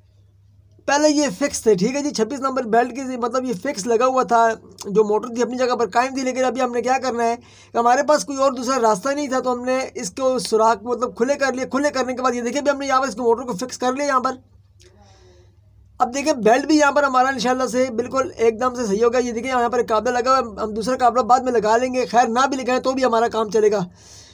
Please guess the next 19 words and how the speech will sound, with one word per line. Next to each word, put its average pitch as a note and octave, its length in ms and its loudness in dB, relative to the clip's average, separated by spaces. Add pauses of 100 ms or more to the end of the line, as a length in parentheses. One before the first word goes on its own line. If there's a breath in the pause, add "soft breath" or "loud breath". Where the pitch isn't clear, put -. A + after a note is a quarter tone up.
(280 loud breath)
तो A3+ 460 6
ये A#3 80 -4
देखिए C#4 200 -4
पहले D#4 220 4
यहाँ D4 160 6
पर D#4 100 0
इसकी D4+ 140 0
एडजस्टमेंट C#4+ 360 -2
कहाँ C4+ 180 4
पर A#3+ 180 0
थी, G#3+ 120 -4
कम D4 280 0
से - 80 -6
कम C#4+ 180 2
ये C#4 180 -4 (140)
आधा B3 280 6
इंच C#4 160 -4 (100)
आगे A#3+ 240 2
था F3+ 200 0